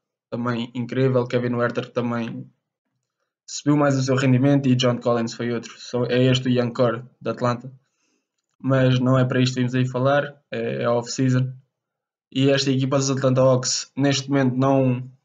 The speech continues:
não tem, não tem o cap space, n-, não muito ocupado. Assim, o jogador que rece-, eh, com o maior contrato, Bogdan Bojanovic, cinquenta e quatro milhões, quatro anos.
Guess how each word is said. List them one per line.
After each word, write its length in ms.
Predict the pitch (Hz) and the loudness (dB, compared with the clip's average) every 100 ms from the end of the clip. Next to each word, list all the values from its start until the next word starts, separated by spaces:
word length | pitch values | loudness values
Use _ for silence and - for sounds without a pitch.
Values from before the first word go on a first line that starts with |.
| _ _ _ _ _ _ _ _ - _ _ _ _ _ _ | _ _ _ _ _ _ _ _ -20 _ _ _ _ _ _
não 160 | 151 139 | -2 0
tem, 640 | 147 147 139 131 123 120 - | 0 2 4 4 2 0 -4
não 180 | 135 | -2
tem 140 | 131 139 | 2 2
o 160 | 127 | 2
cap 160 | - 127 | 2 -2
space, 600 | - - 127 120 - - _ _ _ _ _ _ - | -2 0 0 2 -4 -8 _ _ _ _ _ _ -8
n-, 260 | 123 110 _ | -6 -8 _
não 220 | 135 143 | -2 2
muito 300 | 147 143 135 | 4 4 4
ocupado. 420 | - - 120 107 - - _ _ _ _ | 2 0 0 0 -2 -18 _ _ _ _
Assim, 240 | - 127 117 | -12 -8 -6
o 80 | 110 | -6
jogador 340 | 120 120 120 | -4 -4 -4
que 60 | - | -6
rece-, 240 | - - | -8 -6
eh, 160 | 123 123 | -4 -4
com 340 | 113 123 117 | -2 -4 -4
o 20 | 113 | -4
maior 220 | 120 117 | -4 -4
contrato, 520 | 120 113 117 110 - - _ _ _ _ _ _ _ _ | -4 -2 -2 -2 -6 -20 _ _ _ _ _ _ _ _
Bogdan 380 | 127 127 127 127 | 0 2 4 2
Bojanovic, 800 | 120 123 117 113 120 117 - - _ _ - | 2 0 0 -2 -6 -6 -10 -12 _ _ -14
cinquenta 460 | - 127 127 123 | -10 -4 -4 -4
e 40 | 117 | -2
quatro 280 | 120 101 | -2 -2
milhões, 220 | 120 117 110 | -6 -6 -4
quatro 400 | 123 110 110 117 | -2 -2 -2 -2
anos. 340 | 113 113 | -2 -8